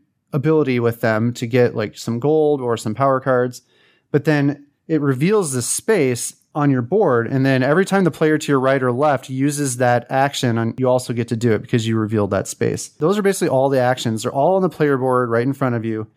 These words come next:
The main thing to understand about this game is you're trying to get out objectives. Everyone has six stars that represent different objectives that you're trying to complete.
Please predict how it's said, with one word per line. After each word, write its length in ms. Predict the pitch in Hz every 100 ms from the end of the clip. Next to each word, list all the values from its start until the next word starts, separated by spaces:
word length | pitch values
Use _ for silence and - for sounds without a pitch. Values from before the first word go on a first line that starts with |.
| -
The 160 | 147
main 200 | 165 240
thing 140 | 226 175
to 60 |
understand 340 | 156 143 - 147
about 80 | 131
this 160 | 120
game 300 | - 135 123
is 200 | 113 110
you're 120 | 127
trying 360 | 123 - 180 208
to 100 | 165
get 240 | 139 143 120
out 420 | 117 113 - - - _
objectives. 800 | 151 127 135 113 - 117 123 - - -
Everyone 320 | 147 175 180
has 220 | 156 143
six 300 | - 160 156
stars 680 | - - 143 120 110 113 - -
that 220 | 135 123
represent 600 | 113 135 143 123 127 120
different 260 | 123 143 156
objectives 560 | 143 123 127 - 123 113
that 80 |
you're 80 | 110
trying 240 | 107 120 117
to 80 |
complete. 600 | 117 117 98 113 104 -